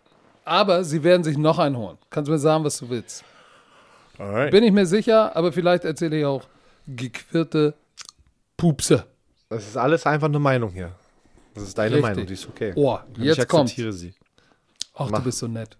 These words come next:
Speaker 2: Die New York Jets. Ne,
Speaker 1: Jets.
Speaker 2: du bist dran. Wir wechseln ja mal ab.
Speaker 1: J E T S, Jets, Jets, Jets, haben natürlich Zach Wilson mit dem zweiten Pick genommen. Jetzt sind sie wieder dran an dreiundzwanzig. So, jetzt natürlich die große Frage:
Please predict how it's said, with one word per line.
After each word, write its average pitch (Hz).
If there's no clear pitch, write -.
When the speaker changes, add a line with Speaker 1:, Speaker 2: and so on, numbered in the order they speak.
Speaker 2:
Die 113
New 113
York 113
Jets. 113
Ne, 165
Speaker 1:
Jets. 180
Speaker 2:
du 151
bist -
dran. 87
Wir 95
wechseln 120
ja 127
mal 131
ab. -
Speaker 1:
J 175
E 185
T 170
S, -
Jets, -
Jets, -
Jets, 180
haben 170
natürlich 151
Zach 147
Wilson 156
mit 147
dem 135
zweiten 147
Pick 165
genommen. 156
Jetzt 165
sind 160
sie 139
wieder 160
dran 151
an 185
dreiundzwanzig. 170
So, 131
jetzt 151
natürlich 170
die 151
große 147
Frage: 147